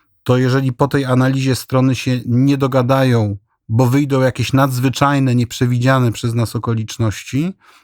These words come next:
to wykonawca ma prawo jednostronnie rozwiązać umowę. Oczywiście za-,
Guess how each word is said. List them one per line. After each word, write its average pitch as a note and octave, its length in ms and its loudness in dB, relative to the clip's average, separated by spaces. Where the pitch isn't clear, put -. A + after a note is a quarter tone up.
to B2 100 0
wykonawca C3+ 560 0
ma C#3 280 2
prawo C3+ 600 0
jednostronnie C#3 1080 0
rozwiązać B2+ 920 2
umowę. A2+ 460 2
Oczywiście C#3+ 440 -4
za-, C3 280 2